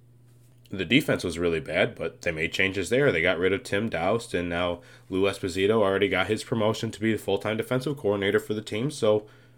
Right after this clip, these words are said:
there's bound to be excitement there. There's bound to be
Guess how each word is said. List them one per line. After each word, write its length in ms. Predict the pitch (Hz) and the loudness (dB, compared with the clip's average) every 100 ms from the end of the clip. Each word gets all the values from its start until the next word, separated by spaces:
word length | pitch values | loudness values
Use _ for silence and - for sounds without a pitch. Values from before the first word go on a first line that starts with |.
| - - | -20 0
there's 600 | 95 110 113 117 104 - | 8 10 10 6 0 -6
bound 400 | 85 87 92 104 | -6 0 2 0
to 80 | 107 | 0
be 100 | 104 | 2
excitement 480 | 107 - 110 127 127 | 2 0 -2 -4 0
there. 220 | 120 135 | 2 4
There's 160 | 113 85 | 2 -2
bound 300 | 82 95 95 | -2 -2 -4
to 100 | 101 | 0
be 320 | 104 101 | 0 0